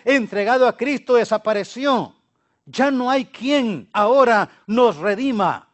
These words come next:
Ahora el sufrimiento ha llegado. Aquel hombre en Lucas dieciséis veintiséis, que se le conoce como el rico y Lázaro, dice que él invocó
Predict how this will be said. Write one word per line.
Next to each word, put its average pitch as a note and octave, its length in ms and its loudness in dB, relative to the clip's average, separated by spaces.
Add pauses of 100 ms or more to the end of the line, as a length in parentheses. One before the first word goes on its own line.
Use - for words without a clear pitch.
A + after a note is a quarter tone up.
(1160)
Ahora C4 300 4
el A#3+ 100 2
sufrimiento A#3+ 720 -6
ha B3+ 60 0
llegado. G#3 680 -2 (1120)
Aquel C3 340 -18
hombre D3+ 280 -8
en C#3 100 -10
Lucas D#3+ 280 -12
dieciséis C#3+ 520 -14
veintiséis, C#3+ 960 -16
que A#2+ 100 -20
se A#2 100 -18
le B2+ 80 -18
conoce C3+ 420 -18
como A#2+ 360 -14
el G#2 160 -18 (300)
rico C3 540 -18
y A2+ 100 -16
Lázaro, A2+ 640 -16 (2250)
dice C#3+ 300 -14
que D3+ 140 -8
él D#3 100 -8
invocó C#3 720 -12